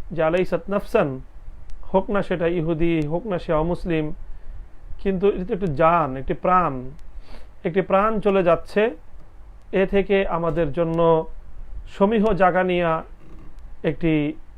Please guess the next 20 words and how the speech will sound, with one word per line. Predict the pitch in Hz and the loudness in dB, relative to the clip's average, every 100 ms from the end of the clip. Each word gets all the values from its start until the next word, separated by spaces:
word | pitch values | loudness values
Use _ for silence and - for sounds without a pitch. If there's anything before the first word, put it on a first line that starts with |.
| - - | -8 0
অনুভূতি | 190 220 208 - 156 - - - - - - - - - | 2 4 4 2 0 -2 -8 -12 -12 -14 -12 -12 -10 -2
প্রকাশ | 170 170 175 - | 0 4 2 2
হওয়া | 165 156 | 2 2
উচিত। | 175 147 165 120 - - - - - - - - | 2 0 -2 -2 -8 -12 -12 -12 -12 -12 -10 -2
রাসূল | 170 190 175 | 0 2 2
আকরাম | 156 196 202 | 2 0 -2
সাল্লাল্লাহু | 180 160 156 170 156 | 0 0 4 2 2
আলাইহি | 147 165 165 | -2 -2 0
ওয়াসাল্লামের | 160 156 180 185 190 208 208 - - - - - - - | -2 -2 -2 2 2 2 -2 -6 -16 -16 -12 -12 -10 0
এই | 170 160 | 2 2
ঘটনার | 139 151 190 190 | 0 -4 -4 -4
দ্বারা | 175 262 | -4 -4
সেটি | 190 147 | -2 -2
প্রকাশ | 156 170 156 143 | -4 -6 -6 -8
পায় | - 196 | 2 2
এবং | 208 147 | 2 -2
সেটি | 156 160 | -2 -2
প্রমাণিত | 160 170 156 143 | 0 0 -2 -4
হয়। | 143 139 131 - - - - - - - - - - - - - - | -6 -8 -12 -14 -14 -12 -10 -10 -10 -12 -10 -12 -14 -16 -16 -4 0
পক-, | 214 - - | 0 -2 -10